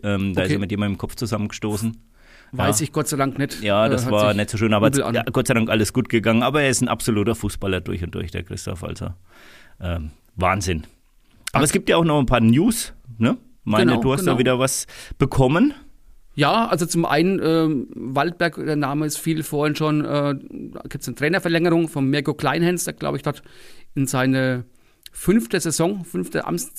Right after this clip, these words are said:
Speaker 2: Amtszeit geht. Also ist ja schon ein, äh, Methusalem bei der, <laughs> bei der neuen Spielgemeinschaft. Und, äh, ich hab zu berichten von, äh, einem womöglich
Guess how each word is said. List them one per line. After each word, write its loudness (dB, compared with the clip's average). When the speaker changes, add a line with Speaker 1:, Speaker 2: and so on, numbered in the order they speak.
Speaker 2:
Amtszeit -2
geht. 2
Also -8
ist -4
ja -4
schon -8
ein, -4
äh, -6
Methusalem 2
bei 0
der, 4
<laughs> -12
bei 0
der 2
neuen 2
Spielgemeinschaft. -2
Und, 6
äh, 2
ich -4
hab -4
zu -6
berichten -2
von, -2
äh, -10
einem 0
womöglich 2